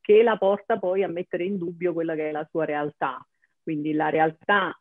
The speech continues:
e, eh, quello che realmente succede poi nel mondo a causa di questo, eh, personaggio sinistro che è appunto il proprietario della casa,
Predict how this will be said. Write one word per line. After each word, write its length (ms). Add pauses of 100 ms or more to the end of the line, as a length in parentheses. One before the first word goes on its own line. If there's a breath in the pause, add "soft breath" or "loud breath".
(100)
e, 420
eh, 400
quello 240
che 120
realmente 580
succede 480
poi 220
nel 160
mondo 640 (400 soft breath)
a 100
causa 460
di 100
questo, 760 (100)
eh, 800
personaggio 1080
sinistro 580
che 120
è 40
appunto 440
il 100
proprietario 480
della 260
casa, 520